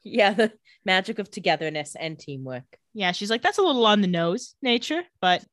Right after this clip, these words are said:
Speaker 2: I get it."
Speaker 1: Okay, God, I get it.
Speaker 2: Okay, spirits. Okay, spirits.
Speaker 1: <laughs>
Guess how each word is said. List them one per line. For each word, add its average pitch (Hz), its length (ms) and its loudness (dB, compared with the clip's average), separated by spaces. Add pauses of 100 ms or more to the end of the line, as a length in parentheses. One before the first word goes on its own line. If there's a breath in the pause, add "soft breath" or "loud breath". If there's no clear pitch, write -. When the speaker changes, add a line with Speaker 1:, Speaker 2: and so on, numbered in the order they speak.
(100)
Speaker 2:
I 208 120 -6
get 180 160 0
it." 180 120 -6 (380 loud breath)
Speaker 1:
Okay, 381 640 4 (160)
God, 220 760 6
I 185 100 0
get 220 340 2
it. 156 640 -2 (260)
Speaker 2:
Okay, 349 440 6
spirits. 359 760 4 (140)
Okay, 311 380 2
spirits. 359 800 -2
Speaker 1:
<laughs> 233 40 -10